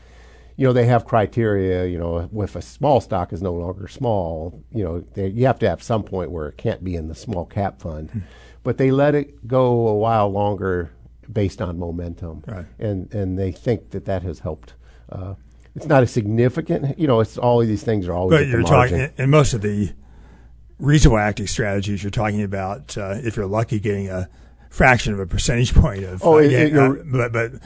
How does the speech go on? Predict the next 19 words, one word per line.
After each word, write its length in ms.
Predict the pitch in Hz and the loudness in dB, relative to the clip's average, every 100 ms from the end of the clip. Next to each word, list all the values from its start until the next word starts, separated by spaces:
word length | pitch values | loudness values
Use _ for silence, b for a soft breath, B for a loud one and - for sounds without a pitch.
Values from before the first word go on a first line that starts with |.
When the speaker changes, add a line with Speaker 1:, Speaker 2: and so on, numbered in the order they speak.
| B | B
Speaker 2:
in 180 | 123 120 | -2 0
real 180 | 127 113 | 2 4
life, 260 | 117 120 | 6 4
people 200 | - 107 | 4 0
are 40 | 104 | -2
talking 300 | 113 104 104 | -4 -6 -6
about, 320 | 98 92 101 - b b | -8 -8 -10 -14 b b
you 80 | 123 | -4
know, 40 | |
fifty 220 | - 131 113 | 0 0 2
percent 300 | - 104 98 | 0 0 0
gains 400 | 113 107 107 98 | 0 2 0 -4
or 200 | 95 - | -8 -10
Speaker 1:
Yeah. 140 | - - - - b b b b b | -16 -20 -20 -20 b b b b b
Yeah, 260 | 120 98 | 2 4
I, 60 | 104 | 2
you 240 | 110 120 | 0 0
know, 200 | 101 87 | 0 0
they, 180 | 95 95 | 0 -2